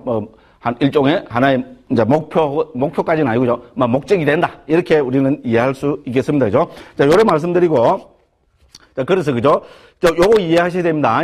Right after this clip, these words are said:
처음 하시는 분들은, 그죠? 마음이 일어날 때는 반드시 마음부수법들과 함께 일어난다. 그래서 우리 이거를 악단에 비유하면 됩니다. 그죠? 케이비에스 악단, 그죠?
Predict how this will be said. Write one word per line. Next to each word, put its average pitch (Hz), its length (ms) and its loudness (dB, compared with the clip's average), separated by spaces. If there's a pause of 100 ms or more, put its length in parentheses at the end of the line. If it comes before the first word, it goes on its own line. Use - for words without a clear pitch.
(140)
처음 165 260 -2
하시는 151 420 -4
분들은, 135 320 -2
그죠? 127 260 0 (520)
마음이 185 420 0
일어날 170 420 -2
때는 165 400 -4 (140)
반드시 254 1040 2
마음부수법들과 120 1080 -4
함께 214 340 -2
일어난다. 110 380 0 (200)
그래서 196 240 2
우리 185 280 2
이거를 196 320 2 (240)
악단에 233 440 -2
비유하면 156 360 0
됩니다. 139 240 2
그죠? 156 320 0 (180)
케이비에스 175 440 0
악단, 139 500 -2 (200)
그죠? 151 520 2